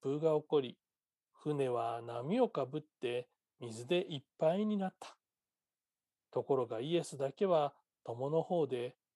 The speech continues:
枕をして眠っておられた。弟子たちはイエスを起こして言っ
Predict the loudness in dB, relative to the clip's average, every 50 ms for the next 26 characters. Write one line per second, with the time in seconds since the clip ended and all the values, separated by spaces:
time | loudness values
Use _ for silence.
0 | _ _ -6 -4 -4 -4 -2 -2 2 2 2 2 2 0 -4 -10 -12 _ -8 -6
1 | -6 -6 -6 -8 _ _ _ _ _ -12 -10 -10 -8 -6 -6 -8 -8 _ _ -4
2 | -2 0 0 0 0 -2 -2 -2 -4 -8 -12 -20 -20 -20 _ _ _ _ _ _
3 | _ _ _ _ _ _ _ _ _ _ _ _ _ _ _ _ _ -10 -8 -8
4 | -6 -6 0 0 0 0 0 -4 -6 -4 -4 -4 -2 0 2 0 0 0 -2 0
5 | 2 2 2 2 0 -4 -4 -4 -4 -6 -4 -4 -4 -4